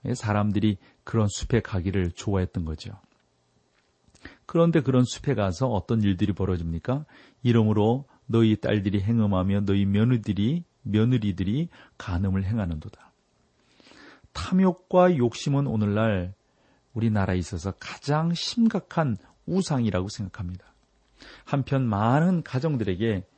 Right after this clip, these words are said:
세상적인 성공의 원인, 뭐 그런 조건들이 되지 않았나 싶어요. 이런 뭐, 어,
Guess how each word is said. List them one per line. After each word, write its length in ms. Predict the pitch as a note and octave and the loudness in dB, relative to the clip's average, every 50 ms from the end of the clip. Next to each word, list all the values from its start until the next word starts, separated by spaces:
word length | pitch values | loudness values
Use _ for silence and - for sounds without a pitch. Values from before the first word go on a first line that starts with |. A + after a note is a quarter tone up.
| _ _ _ _ | _ _ _ _
세상적인 720 | - - - B2+ B2 D#3 D3+ C#3+ A#2 G#2 G2 G2+ G#2 G#2 | -8 -4 -2 0 2 2 2 2 2 0 0 0 0 -2
성공의 800 | A2 - - - G3+ G3 F#3 D3+ A#2+ G#2+ G#2 G#2 G2+ F#2 F2+ F2+ - _ _ _ - | -2 -4 -2 -2 0 2 2 2 2 2 2 2 2 0 -2 -4 -8 _ _ _ -8
원인, 680 | - F2+ F#2 G2+ A2+ B2 C3 B2 A2+ G2 F2+ F2 E2+ F#2 G2+ - _ _ _ _ _ _ _ _ | -2 0 0 2 2 2 2 2 0 0 -2 -2 -4 -8 -10 -14 _ _ _ _ _ _ _ _
뭐 500 | - G2 F2+ F2 E2+ E2+ E2+ E2+ F2+ F2+ _ _ _ _ | -10 -6 -6 -4 -4 -4 -6 -8 -12 -14 _ _ _ _
그런 360 | - - G#2 F#2+ F2+ F2+ F2+ - _ _ _ - - | -6 -4 -2 -2 -2 -2 -6 -10 _ _ _ -18 -4
조건들이 840 | - - B2 B2 - - D3+ C#3 B2 A2 F#2+ F#2 G#2+ G#2 F#2+ F2 - - - _ _ | 2 4 4 4 4 2 2 2 2 2 0 2 2 2 0 0 -4 -12 -20 _ _
되지 280 | - - A2+ G2+ A2 A2+ | -4 -2 -2 0 2 0
않았나 340 | F#2+ E2+ E2+ E2 D#2 E2 D#2 | 0 0 -2 -2 -2 -4 -4
싶어요. 340 | D#2+ - - - - F#2 F2 F2 A2 - | -6 -8 -10 -12 -14 -14 -14 -14 -12 -8
이런 300 | - F#2+ G#2+ G#2+ G2+ F#2+ | -4 -2 0 0 0 0
뭐, 240 | F#2 G2 G#2 G2+ F#2 - - - - - - - _ _ _ | 0 -2 -2 -4 -4 -8 -12 -20 -20 -20 -20 -20 _ _ _
어, 140 | - B2 | -8 -8